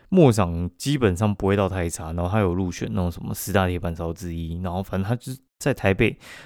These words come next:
如果你搜寻铁板烧，基本上是很前面的一个排名，然后很容易找到这家店，然后把它列入考虑。那这家店的话，它其实有一个特色，就是它座位数超多，所以话它有时候会有那种公司聚餐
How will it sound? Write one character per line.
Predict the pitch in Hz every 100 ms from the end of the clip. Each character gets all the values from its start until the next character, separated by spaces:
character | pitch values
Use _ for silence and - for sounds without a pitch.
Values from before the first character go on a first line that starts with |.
| -
如 | 156
果 | 120
你 |
搜 | 107 127
寻 | 104
铁 | 104
板 | 95 104
烧， | - 98
基 | -
本 | 107
上 | 90 92
是 | 98 95
很 | - 120 117
前 | - -
面 | 87 107
的 | 90
一 | 85
个 | 87 80 101 _
排 | - 82
名， | 82 85 - - - - - -
然 | 90 85
后 | 95 92 90
很 | 87 104
容 | 95 127
易 |
找 | 135 90
到 | 87
这 | 101
家 | 95 95
店， | 98
然 | 87
后 |
把 | 87 82
它 |
列 | 90
入 | 90 87
考 | - -
虑。 | 120 - _ _ _ _ - - - -
那 | 180
这 | 190
家 | 185
店 | 180
的 | 143
话， | 135
它 | 135
其 | 135 113
实 | 104
有 | 90
一 |
个 | 90
特 | - 101
色， | 101
就 |
是 | 95
它 | 95
座 | 101 113
位 | 95
数 | 90 87
超 | - - 139 139
多， | 135 127 117
所 | 113 113
以 |
话 | 107 113
它 | 110 110 - - _ -
有 | 101
时 | 98
候 | 117
会 | 117
有 | 90
那 | 85
种 | 92 90 104 _ _ _ -
公 | - 113
司 | 107 110
聚 | 110 95
餐 | - 82 82